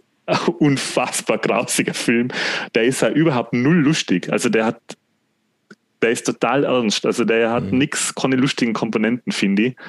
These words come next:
Speaker 1: Das ist einfach nur ein extrem grausiger, extrem harter Splatter-Horror-Film. Also wenn man,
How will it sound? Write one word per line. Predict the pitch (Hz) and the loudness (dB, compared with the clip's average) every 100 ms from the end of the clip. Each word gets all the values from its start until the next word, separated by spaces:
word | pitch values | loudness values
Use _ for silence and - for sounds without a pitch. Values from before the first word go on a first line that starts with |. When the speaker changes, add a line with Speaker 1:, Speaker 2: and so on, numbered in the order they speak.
| - | -6
Speaker 1:
Das | 107 | -4
ist | 113 | 0
einfach | 139 143 - | 0 0 -2
nur | 120 123 | 0 0
ein | 117 | 0
extrem | 139 - - 131 123 135 143 - - | 0 -2 -4 0 2 2 -2 -6 -6
grausiger, | - 101 120 131 127 113 | -2 0 0 0 0 0
extrem | 104 - - 104 104 101 | 0 -2 0 0 0 -2
harter | 98 107 110 98 | -2 -2 0 -2
Splatter-Horror-Film. | - - 98 - 98 98 98 110 101 101 - - - | -2 -2 -2 -2 -2 -2 -2 -2 -4 -6 -12 -14 -6
Also | 110 117 | -2 0
wenn | 120 | 0
man, | 127 | 0